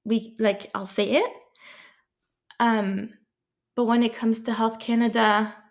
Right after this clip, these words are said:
could there be an incentive on how well, um, the outcomes were after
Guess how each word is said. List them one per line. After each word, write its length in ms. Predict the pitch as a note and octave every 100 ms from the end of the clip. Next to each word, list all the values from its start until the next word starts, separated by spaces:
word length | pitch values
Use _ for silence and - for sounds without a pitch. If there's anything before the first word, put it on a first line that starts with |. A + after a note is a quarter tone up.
| _ _ _ _ _ _ _ _
could 200 | - A3+
there 140 | A3
be 360 | G3+ G#3 G3 F#3
an 140 | G#3+
incentive 600 | A3 A3 B3+ B3+ C4 B3 -
on 520 | G#3+ G#3 F#3+ G3 G3 -
how 760 | - B3+ A3+ A3 G#3+ G#3+ G#3+ - _ _ _ _ -
well, 600 | G#3 G3+ F#3+ C4 F4 F#4 - _ _ _ _ _ -
um, 720 | A3 G#3+ G#3 G#3 G3+ G3 G#3 - _ _ _ _ _ _ _ _ _ -
the 160 | A#3
outcomes 480 | A3+ A3+ C#4 C4+ B3+
were 360 | C4 C4+ C#4+ C#4+
after 720 | G3+ A3 - - C4+ C#4+ C#4+